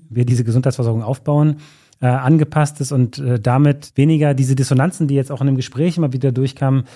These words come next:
dann doch sind. Ja, warum kümmert ihr euch nicht um die Alten? Warum kümmert ihr euch nicht um die Männer? Warum kümmert ihr euch nicht um die Kinder, um die wir uns meistens kümmern?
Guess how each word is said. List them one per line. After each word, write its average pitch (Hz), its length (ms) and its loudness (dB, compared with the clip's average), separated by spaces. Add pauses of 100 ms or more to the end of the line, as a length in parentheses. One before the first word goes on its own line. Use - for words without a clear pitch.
(180)
dann 127 160 0
doch 147 140 2
sind. 120 160 -2
Ja, 123 160 0
warum 135 640 0
kümmert 135 260 -2
ihr 127 100 -8
euch 131 200 -6
nicht 147 280 -2
um 139 220 -2
die 156 180 -4
Alten? 147 680 2
Warum 135 340 0
kümmert 139 320 0
ihr 135 140 -4
euch 143 260 -4
nicht 147 360 -4
um 135 440 2 (180)
die 139 80 2
Männer? 151 380 2
Warum 143 180 2
kümmert 143 240 0
ihr 131 80 -4
euch 131 200 -2
nicht 143 340 -2
um 139 140 2
die 135 100 -2
Kinder, 156 420 2 (340)
um 95 160 -10
die 98 120 -6
wir 98 40 -6
uns 101 140 -6
meistens - 300 -4
kümmern? 143 260 -2